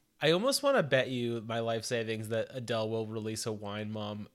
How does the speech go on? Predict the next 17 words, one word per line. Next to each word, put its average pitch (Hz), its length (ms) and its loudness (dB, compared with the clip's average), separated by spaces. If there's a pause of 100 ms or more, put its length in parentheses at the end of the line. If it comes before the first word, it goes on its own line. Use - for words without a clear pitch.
(100)
piece 110 220 -6
of 101 100 -6
merch. 107 460 -6 (920)
<laughs> - 800 -4
You're 208 180 6
Matt 196 320 6
Barnes. - 540 -6 (1200)
You 190 140 2
jab 170 320 4
that 147 160 2
basketball 131 420 0
right 120 160 2
in 117 60 -2
my 117 140 -4
face, 110 280 0
I'm 117 120 2
Kobe, 104 420 0